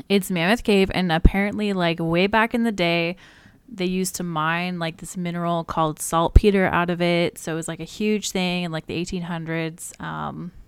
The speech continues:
to, like, mine it and, like, make money off of it. And then the tourism started and all that good stuff. But so we went and, like, I got some pretty good pictures. Um, but, like, it was insane, like, actually being, and I'm kind of claustrophobic. <laughs>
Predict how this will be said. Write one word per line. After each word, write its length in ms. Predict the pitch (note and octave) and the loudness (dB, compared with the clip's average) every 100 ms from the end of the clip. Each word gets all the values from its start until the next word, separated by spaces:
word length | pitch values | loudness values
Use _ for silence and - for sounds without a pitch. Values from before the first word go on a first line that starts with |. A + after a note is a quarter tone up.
| - _ | -20 _
to, 100 | - | -8
like, 180 | F3 E3+ | -8 -6
mine 280 | D#3+ E3 F#3 | -4 -2 0
it 140 | F#3 | -2
and, 80 | - | -4
like, 140 | C#3 - | -8 -8
make 160 | D#3+ | -4
money 240 | G3 A#3+ B3 | 4 6 6
off 200 | A3+ - | 4 2
of 80 | G#3+ | 2
it. 220 | G#3+ G3+ | 0 0
And 100 | E3+ | -6
then 160 | D#3+ F3+ - - - - | -10 -14 -20 -20 -18 -18
the 80 | - | -8
tourism 580 | - C#4 C#4+ C4+ C4 B3+ | 2 10 10 10 4 0
started 540 | - A3+ A3 A3 G#3+ | 2 2 2 2 2
and 140 | F#3+ F3 | 2 2
all 160 | G3+ | 2
that 160 | G#3+ G3+ | 2 2
good 160 | G3+ F#3+ | -2 -4
stuff. 480 | - F#3 F3+ F3 - - - - _ _ G3 | -2 0 0 -2 -10 -20 -20 -20 _ _ 4
But 200 | G3+ F3 | 4 6
so 120 | F#3+ | 4
we 120 | D4 | 4
went 280 | G#3+ G3+ - | 4 2 2
and, 100 | A3+ | 2
like, 200 | F#3+ F#3 | 0 0
I 140 | E3+ C#4+ | 2 4
got 160 | F4 | 4
some 100 | C#4 | 2
pretty 160 | G#3+ G#3 | 2 4
good 160 | G#3 | 4
pictures. 600 | G3 F3+ - G#3 A3 A3+ - | 2 -2 0 0 0 -2 -4
Um, 560 | F#3 F#3+ F3+ F3+ F#3 F#3 - _ _ _ _ | 0 2 2 0 -4 -6 -12 _ _ _ _
but, 420 | F#3+ G#3 G3+ E3+ E3+ | 0 4 4 2 -2
like, 180 | F#3 - | -6 -4
it 40 | |
was 160 | A3+ A#3 | -4 -2
insane, 720 | F3 F#3+ - - D#3 - G2 | -4 -6 -8 -6 -6 -8 -10
like, 160 | B2 - | -10 -8
actually 320 | E3+ - F3 | -10 -10 -10
being, 220 | D#3 D3 | -10 0
and 80 | A3+ | 2
I'm 100 | C4 | 2
kind 160 | A3+ | 0
of 80 | F#3+ | -2
claustrophobic. 840 | - E3 - E3 - - F#3+ A#3+ - - E4 | -4 -6 -8 -10 -6 0 2 4 2 0 -2
<laughs> 60 | - | 2